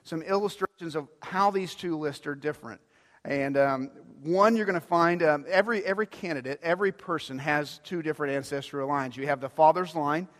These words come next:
and then you also have the mother's line. Okay, so here we go. In your notes, uh, Matthew. Let me give you some information about Matthew's list. Matthew's list is actually Joseph's roots. It's Joseph's, Joseph's history, the father's roots. Now,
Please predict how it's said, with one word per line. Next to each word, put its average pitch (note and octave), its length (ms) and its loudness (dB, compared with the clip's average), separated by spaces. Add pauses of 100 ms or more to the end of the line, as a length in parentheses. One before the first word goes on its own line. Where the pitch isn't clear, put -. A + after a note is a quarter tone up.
(140)
and D3 100 -6
then D#3 80 -2
you D#3+ 140 0
also D3+ 240 0
have C#3+ 220 0
the E3+ 60 -8
mother's E3+ 400 -4
line. G#2 320 -12 (500)
Okay, E3 260 -2
so F#3+ 260 2 (400)
here G3+ 120 4
we G3+ 100 2
go. F3 180 4
In F#3 180 0
your G#3 120 4
notes, F#3 320 4
uh, D#3+ 160 8
Matthew. D#3+ 580 -2 (360)
Let E3 80 -4
me F#3 80 0
give F#3 140 -6
you F3+ 40 -8
some F3+ 200 -6
information E3+ 640 -4
about D3+ 240 2
Matthew's D3 480 -4
list. C3+ 320 -8
Matthew's F#3+ 540 0
list E3 360 2
is D#3 140 -2
actually E3 380 4 (400)
Joseph's G3 680 4
roots. D3+ 560 -8 (140)
It's F#3 180 2
Joseph's, G3+ 600 2 (240)
Joseph's F#3 640 -2
history, C#3+ 400 -6
the C#3 100 -4
father's F3 560 2 (320)
roots. D#3 240 -8
Now, F3 220 2